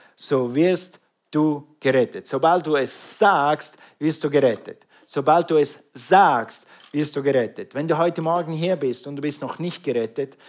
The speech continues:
werden am Ende dieses Gottesdienstes genau das machen. Wir werden einen Aufruf machen und dann kannst du sagen und dann kannst du bekennen, Jesus, und dann wirst du gerettet. Gerettet heißt, deine Sünden sind dir vergeben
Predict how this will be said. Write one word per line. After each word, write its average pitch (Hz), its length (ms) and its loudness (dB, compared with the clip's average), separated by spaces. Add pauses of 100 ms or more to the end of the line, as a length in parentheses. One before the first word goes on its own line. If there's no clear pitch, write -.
(140)
werden 139 160 -4
am 127 100 -2
Ende 196 300 0
dieses 151 380 -4
Gottesdienstes 135 880 -6 (320)
genau 185 300 -2
das 165 240 2
machen. 107 440 -4 (280)
Wir 131 100 0
werden 131 140 0
einen 127 200 -4
Aufruf 185 520 -2
machen 185 420 -2 (240)
und 139 140 -6
dann 135 120 0
kannst 143 380 -2
du 139 100 -4
sagen 160 960 2 (200)
und 139 160 -6
dann 143 120 -2
kannst 143 300 -4
du 139 60 0
bekennen, 143 760 -2
Jesus, 139 600 -4 (140)
und 139 140 -10
dann 143 180 0
wirst 147 240 -2
du 135 60 -4
gerettet. 127 520 0
Gerettet 165 460 -2
heißt, 156 460 2 (260)
deine 131 240 0
Sünden 190 460 -4
sind 165 240 -6
dir 165 120 2
vergeben 160 540 -2